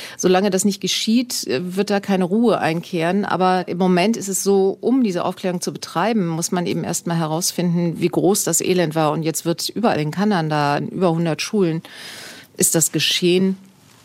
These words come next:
Und überall in Kanada versucht man jetzt, diese Gräber zu finden. Das passiert mit einem Radar, der sozusagen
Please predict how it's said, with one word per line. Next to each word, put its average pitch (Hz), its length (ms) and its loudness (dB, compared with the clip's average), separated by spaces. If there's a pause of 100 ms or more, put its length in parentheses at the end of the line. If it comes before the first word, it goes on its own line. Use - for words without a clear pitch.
(340)
Und 180 140 4
überall 160 300 2
in 147 80 -2
Kanada 170 460 0
versucht 160 380 -6
man 165 180 0
jetzt, 165 380 -2
diese 165 220 2
Gräber 160 400 0
zu - 160 -6
finden. 135 560 -4 (120)
Das - 140 -4
passiert 170 460 0
mit 165 160 -2
einem 160 520 0
Radar, 156 880 0
der 151 520 -2
sozusagen 156 800 -4